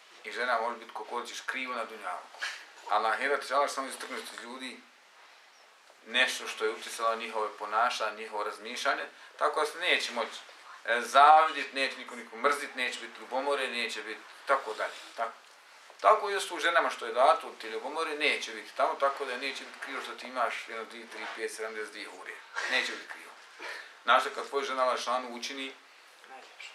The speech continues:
Speaker 1: najljepšom, ako čovjek ne bude oženjen, onda će ga Allah šanu oženiti dženevski. I sad kad govorimo mi, muškarci kao ženi, kad kažemo lijepa, zgodna, a, nekako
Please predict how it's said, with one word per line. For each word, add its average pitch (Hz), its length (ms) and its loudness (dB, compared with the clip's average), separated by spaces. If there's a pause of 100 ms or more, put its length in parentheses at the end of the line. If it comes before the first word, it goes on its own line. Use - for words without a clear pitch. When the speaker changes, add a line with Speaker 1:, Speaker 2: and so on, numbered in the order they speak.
Speaker 1:
najljepšom, 123 640 6
ako 101 160 -2
čovjek 113 260 -4
ne 120 80 -4
bude 120 260 -2
oženjen, 127 340 0
onda 123 160 -2
će 120 80 -8
ga 113 80 -2
Allah 120 200 2
šanu 120 260 -6
oženiti 113 280 -6 (840)
dženevski. 113 540 -6 (2250)
I 113 60 -6
sad 151 200 6
kad 139 100 -6
govorimo 180 360 6
mi, 175 340 0 (140)
muškarci 147 480 6
kao 127 200 -2
ženi, 156 360 -2 (500)
kad 113 140 -10
kažemo 120 360 0
lijepa, 113 560 -4 (100)
zgodna, 117 320 -6
a, 120 240 0 (840)
nekako 113 500 0